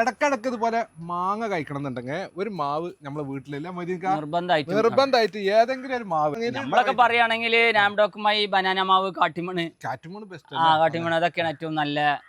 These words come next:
Speaker 1: ആ.
Speaker 2: ഇതായിട്ട് പറയുക.
Speaker 1: അപ്പൊ ഇത് കോട്ടൂർക്കോണം. ഈ കോട്ടൂർക്കോണം നമ്മളൊന്ന് കഴിക്കാൻ പോകട്ടോ. നമ്മളെ മൊയ്തീൻഖാന്റെ വീട്ടിലുണ്ടായതാണ്.
Speaker 2: പഴുത്തുക്കണാ നോക്കിയാ, ഇത്ര ഉണ്ട്.
Speaker 1: ഇതൊക്കെ
Speaker 2: ഇപ്പൊ
Speaker 1: കണ്ടോ?
Speaker 2: വീണിട്ടിയാണ് ഇപ്പൊ അത്.
Speaker 1: ഒരു നാടൻ മാങ്ങര
Speaker 2: ആ, മണം ഉണ്ടാവും.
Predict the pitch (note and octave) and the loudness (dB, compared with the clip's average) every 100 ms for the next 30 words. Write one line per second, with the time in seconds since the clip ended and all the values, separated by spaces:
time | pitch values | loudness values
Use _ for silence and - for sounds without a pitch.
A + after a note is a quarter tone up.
0 | - A2 C3+ A#2+ B2 A#2 A2+ G#3 B3 A3 | -16 -10 -8 -10 -12 -12 -10 -8 -8 -4
1 | A3+ F#3 A3 G#3+ F#3+ - _ F3 E3 F#3+ | -4 -2 -6 -6 -8 -12 _ -20 -10 -10
2 | F#3+ G#3 A3+ A#3 G#3 G#3 G#3 G3 D#3 D3 | -8 -8 -6 -4 -6 -6 -8 -8 -8 -4
3 | F#3 F3+ D3+ A#2 G#2+ G#2 _ _ _ _ | -4 -4 -6 -6 -8 -12 _ _ _ _
4 | - C#3 D#3+ D3 C#3+ D#3 D#3+ F3 F3+ F3 | -16 -10 -8 -6 -6 -6 -6 -4 -4 -4
5 | _ _ C#3+ C#3 D#3+ D3+ C3+ C3+ B2 A#2+ | _ _ -12 -10 -8 -6 -6 -6 -6 -10
6 | D#3 _ _ _ - F2+ B2+ E3+ F3+ C#3+ | -18 _ _ _ -20 -18 -8 -6 -4 -4
7 | B2+ A#2+ G#2 - E3 C#3+ D#3 G3 F3+ E3 | -6 -12 -14 -14 -8 -6 -6 -6 -6 -6
8 | E3+ F3+ D#3 F3+ E3 D3+ C#3 A2 - - | -6 -8 -6 -4 -4 -6 -8 -10 -14 -20
9 | - _ _ _ - - - - _ _ | -20 _ _ _ -20 -20 -20 -20 _ _
10 | - - - F#3 G#3 F3+ F3+ F#3+ A3 G#3 | -20 -20 -12 -10 -4 -4 -2 -4 -4 -6
11 | F3+ F3 F3 E3 - - F3+ F#3 F3 E3 | -6 -4 -4 -6 -6 -2 -2 0 0 0
12 | D#3+ | 0